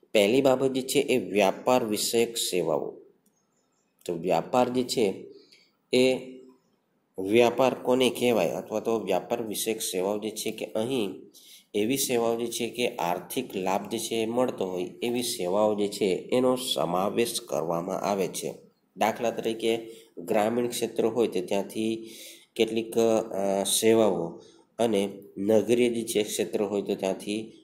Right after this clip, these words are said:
બજાર જે છે કે એવી સેવાઓ જે છે એની આપ-લે જે છે થતી હોય છે. બરાબર, દાખલા તરીકે સૌંદર્ય પ્રસાધનોથી, અ,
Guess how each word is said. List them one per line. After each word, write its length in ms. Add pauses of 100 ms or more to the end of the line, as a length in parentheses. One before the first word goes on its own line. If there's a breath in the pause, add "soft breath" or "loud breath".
બજાર 420
જે 100
છે 160
કે 140
એવી 260
સેવાઓ 460
જે 120
છે 180
એની 420
આપ-લે 460
જે 160
છે 180
થતી 360
હોય 200
છે. 300 (920)
બરાબર, 200
દાખલા 340
તરીકે 600 (360 loud breath)
સૌંદર્ય 480
પ્રસાધનોથી, 1200 (280 loud breath)
અ, 100